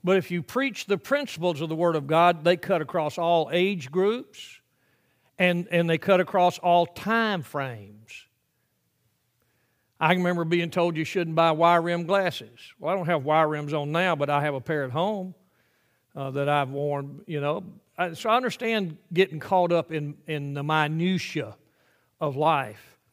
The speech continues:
But as a Christian, we're to be different. I'll give you some of that, more of that in a minute or two.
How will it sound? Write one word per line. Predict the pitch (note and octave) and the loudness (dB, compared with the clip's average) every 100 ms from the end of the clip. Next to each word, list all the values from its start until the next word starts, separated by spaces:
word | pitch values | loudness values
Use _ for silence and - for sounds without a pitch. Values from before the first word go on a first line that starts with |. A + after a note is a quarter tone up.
| _ _ _ _ _ | _ _ _ _ _
But | D#3+ F3 | 0 2
as | D3+ | 2
a | C#3+ | -2
Christian, | - G#3 A#3 - A3+ A3 | -4 2 2 2 -2 -2
we're | F#3+ G#3 | 2 2
to | F3+ | 2
be | D#3+ | -2
different. | D3 B2+ F3 - D3 C3 - - _ _ _ _ _ _ _ _ _ _ _ _ _ _ _ _ _ _ _ _ _ _ _ _ _ _ _ _ _ _ _ _ _ _ _ _ _ | -4 2 2 2 -4 -14 -16 -20 _ _ _ _ _ _ _ _ _ _ _ _ _ _ _ _ _ _ _ _ _ _ _ _ _ _ _ _ _ _ _ _ _ _ _ _ _
I'll | D3+ | -10
give | C#3 D#3 D3 | -4 -4 -4
you | C3+ | -6
some | D3+ | -8
of | C#3+ | -2
that, | D3 D3 - C#3+ | 0 0 -2 -8
more | D3+ D3 | -6 -4
of | C#3+ | -2
that | C#3+ | -2
in | C3 | -2
a | |
minute | C#3 C#3+ C#3 | -6 -6 -6
or | B2+ | -8
two. | B2 D3+ D3 D3+ | -8 -4 -4 -4